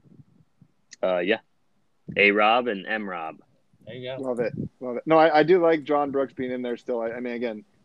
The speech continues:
Speaker 3: yes, that he had some bad performances in that first window, of course. Can he turn it around? Absolutely. And when you're gonna be at home, again, when, whenever we're at home, you gotta think that we're gonna be, we're gonna have more of the ball. And when we have more of the ball, uh, that's when you want John Brooks on the field.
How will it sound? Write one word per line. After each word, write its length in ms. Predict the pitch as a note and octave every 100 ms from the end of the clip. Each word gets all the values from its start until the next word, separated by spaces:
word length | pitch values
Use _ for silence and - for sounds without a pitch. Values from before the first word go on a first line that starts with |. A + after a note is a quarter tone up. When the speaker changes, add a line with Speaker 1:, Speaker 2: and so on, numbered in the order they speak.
| _
Speaker 3:
yes, 280 | B2+ D3+ D3+
that 140 | C#3
he 100 | B2+
had 260 | B2 B2+ A#2+
some 120 | A2+
bad 200 | A2 A2
performances 460 | G#2+ A2 A2 G2+ G#2+
in 60 |
that 180 | G#2 G2
first 200 | A2 G2
window, 340 | G#2+ G2+ G2+ F#2+ _ _ _
of 100 | -
course. 360 | - G2 - - - - - -
Can 180 | C3
he 100 | B2
turn 200 | A#2+ C#3
it 60 | B2+
around? 480 | A#2+ A#2+ C3 D3+ B2 -
Absolutely. 800 | C3 C3+ - A2 A#2 C3+ G#2 - - - -
And 120 | B2
when 80 | C3+
you're 100 | C#3+
gonna 140 | D#3
be 140 | D3
at 120 | D#3 A#2
home, 240 | D3+ D#3+
again, 280 | B2 C3+ B2
when, 140 | B2 C3+ F3
whenever 280 | C#3+ D3 G#3
we're 180 | G3 E3+
at 60 | A#2
home, 400 | D3 B2+ A2 G#2+ - _ _ A#2
you 60 |
gotta 200 | A#2+ C3
think 220 | B2 B2+ A#2
that 220 | A2+ - -
we're 160 | A#2+
gonna 180 | B2 A#2+
be, 180 | A#2 A#2
we're 140 | A#2+ A#2
gonna 120 | A#2
have 100 | A2
more 160 | A2+
of 60 | A2
the 60 | G2+
ball. 260 | G2+ E2+ -
And 60 |
when 80 | A#2
we 80 | C3
have 160 | C#3+ C#3
more 160 | C#3+
of 60 | C#3
the 60 |
ball, 340 | B2 B2 A#2+ A#2+
uh, 100 | A2
that's 240 | A#2 A2 -
when 120 | A#2
you 80 | A2+
want 180 | A2+ G#2+
John 200 | A2+ G#2+
Brooks 200 | A2+ -
on 60 |
the 80 | A2+
field. 300 | G#2 D3 -